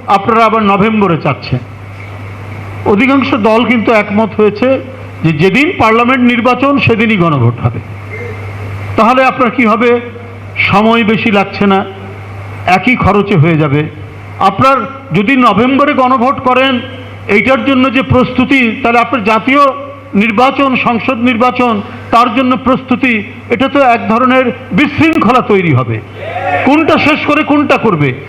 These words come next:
ওই সময় তো নাই। যদি নভেম্বরে আপনি পিআর করেন, তাহলে আপনাকে একেবারে কোরবানি ঈদের পরে আপনাকে নির্বাচন দিতে হবে। আপনাদের অন্য কোনো মাস্টার প্ল্যান আছে কিনা?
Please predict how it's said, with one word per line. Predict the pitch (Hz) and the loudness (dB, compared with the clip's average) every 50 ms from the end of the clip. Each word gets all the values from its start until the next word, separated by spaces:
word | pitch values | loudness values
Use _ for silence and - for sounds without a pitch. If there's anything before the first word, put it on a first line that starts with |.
| - - - | -12 -4 0
ওই | 269 294 262 | 2 2 2
সময় | - - 247 311 320 311 302 | 2 2 2 2 4 2 2
তো | - 277 247 | 2 2 2
নাই। | 214 196 170 151 131 - - - - | 4 4 2 0 -2 -6 -10 -4 0
যদি | 269 285 320 | 0 2 2
নভেম্বরে | 294 285 269 254 285 302 330 302 302 311 302 | 4 4 4 4 2 0 2 2 4 4 4
আপনি | 285 277 - - 311 | 2 0 0 -2 -4
পিআর | - - 285 285 285 285 285 | -2 0 0 2 4 2 2
করেন, | - 285 277 277 311 302 269 - - - - - | 2 2 2 4 4 2 0 -2 -6 -10 -6 -2
তাহলে | 277 277 277 | 0 2 4
আপনাকে | 269 262 262 262 302 269 - 285 294 277 254 - - - - - | 4 2 2 0 -2 -2 0 2 0 0 0 -2 -4 -10 -4 -2
একেবারে | 247 196 240 247 262 262 262 240 | -2 0 2 2 4 4 4 2
কোরবানি | - - 262 269 269 269 277 269 285 | 2 2 2 2 4 4 4 4 4
ঈদের | 277 277 277 285 277 | 2 2 2 0 0
পরে | 233 - 262 262 277 294 | 0 0 0 2 2 2
আপনাকে | 277 262 - 262 226 214 226 | 2 0 0 -2 -2 0 0
নির্বাচন | 220 226 202 190 208 202 - 208 185 175 | 0 0 2 2 0 0 0 0 0 0
দিতে | 165 165 - 160 | 0 0 0 0
হবে। | 139 143 139 135 123 - - - - | 0 2 0 0 -2 -2 -6 -6 0
আপনাদের | 170 208 233 - 269 269 269 - 277 | 0 0 2 2 2 2 2 4 2
অন্য | 262 254 262 277 285 | 2 4 4 2 2
কোনো | 285 277 285 294 294 277 277 - - - | 2 2 2 2 2 2 0 -2 -6 -2
মাস্টার | 170 185 233 254 - - - 269 269 240 | 2 2 2 2 2 0 -2 -2 -2 0
প্ল্যান | - - 254 254 269 285 277 | 0 2 2 4 4 4 2
আছে | 277 254 - 220 220 | 0 0 0 -2 -2
কিনা? | - 226 208 208 196 175 | 0 0 2 2 2 0